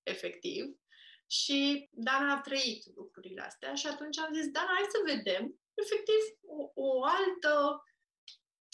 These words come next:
uh, perspectivă despre cum putem să contribuim noi la felul în care se așează viața noastră spre binele nostru.”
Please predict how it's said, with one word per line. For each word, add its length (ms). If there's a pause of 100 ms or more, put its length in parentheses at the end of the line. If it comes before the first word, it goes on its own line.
uh, 360
perspectivă 1160
despre 600 (420)
cum 420
putem 460
să 200
contribuim 760
noi 800
la 220
felul 360
în 60
care 220
se 140
așează 500
viața 360
noastră 560
spre 320
binele 440
nostru.” 500